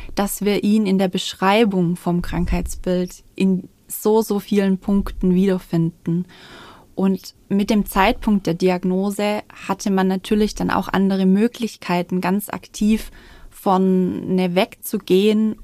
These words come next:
und sich Informationen einzuholen und damit verbunden natürlich dann auch Hilfsangebote wahrzunehmen als Familie,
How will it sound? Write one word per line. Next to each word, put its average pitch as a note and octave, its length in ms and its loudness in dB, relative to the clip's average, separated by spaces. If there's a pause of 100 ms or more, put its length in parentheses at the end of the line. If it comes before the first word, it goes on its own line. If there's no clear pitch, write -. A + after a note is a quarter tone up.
und F#3 220 4
sich G#3 140 -6
Informationen G#3 1120 0
einzuholen G3+ 840 -2
und F#3 180 -2
damit F3+ 280 0
verbunden G#3 540 0
natürlich F#3 480 -2
dann F3 160 -2
auch F#3 180 -2
Hilfsangebote E3+ 1080 -2
wahrzunehmen E3 840 -2
als F3 260 -6
Familie, F3 760 2